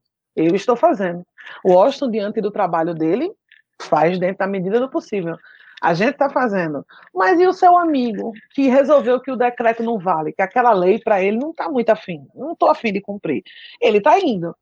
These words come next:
Então, não, não exi-, a gente não tá cumprindo o decreto social, o decreto estadual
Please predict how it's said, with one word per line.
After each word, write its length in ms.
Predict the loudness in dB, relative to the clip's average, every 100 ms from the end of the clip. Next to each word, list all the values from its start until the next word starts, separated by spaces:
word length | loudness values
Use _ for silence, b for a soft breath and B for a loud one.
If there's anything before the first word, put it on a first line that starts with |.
| _ _ _ -10
Então, 320 | -4 0 0 -2
não, 280 | -2 0 0
não 200 | 0 0
exi-, 200 | 0 0
a 80 | 0
gente 220 | 0 0
não 120 | -2
tá 140 | 0 0
cumprindo 420 | -2 -2 -2 0
o 40 |
decreto 420 | 0 0 0 -2 -4
social, 420 | -8 -2 -2 -2 -4 -6
o 100 | -2
decreto 720 | -2 -2 -2 -2 -2 -6 -8 -8
estadual 680 | -2 -2 2 2 2 2